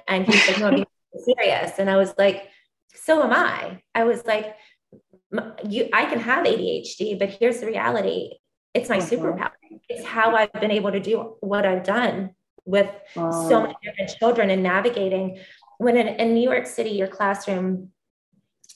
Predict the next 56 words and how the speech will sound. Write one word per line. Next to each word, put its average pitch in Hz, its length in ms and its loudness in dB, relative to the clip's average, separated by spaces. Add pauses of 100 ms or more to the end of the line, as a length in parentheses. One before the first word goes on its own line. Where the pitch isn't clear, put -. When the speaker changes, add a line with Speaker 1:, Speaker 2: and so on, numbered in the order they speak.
(600)
Speaker 1:
in 202 160 0
kindergarten, 190 500 0
'cause 202 140 -8
that's 190 180 -2
where 190 100 -4
my 185 80 -4
heart 175 160 -4
and 185 100 -8
soul 180 200 -8
was 165 140 -6
in 180 80 -6
the 185 60 -10
classroom, 180 380 -6
you 196 80 -2
could 208 120 -4
only 214 140 -2
have 208 140 -2
twenty-five 190 440 -6
kids. 170 320 -6
But 190 120 2
at 190 160 -2
any 233 220 -2
one 202 200 0
time, 202 320 -4
I 190 60 -2
had 196 300 -4
thirty-five 202 580 -2
to 202 120 -12
forty 202 240 -4
kids 240 220 -4
in 214 60 -8
my 202 80 -2
class 190 400 -2
because 202 300 0 (420)
so 233 160 -2
many 226 260 2
kids 214 220 -6
needed 196 300 0
a 185 100 2
resource - 640 -6
to 190 60 -6
come 185 240 -8
out 190 180 4
of 185 140 -2
their 180 160 -2
own 185 220 -2
space 190 360 -6
because - 220 -14
it 180 80 -4
wasn't 185 300 -4
working 175 340 -8
for - 80 -20
them, - 180 -14 (520)
right? 202 240 4
Speaker 2:
Mm-hmm. 165 180 -8
Speaker 1:
So 208 420 4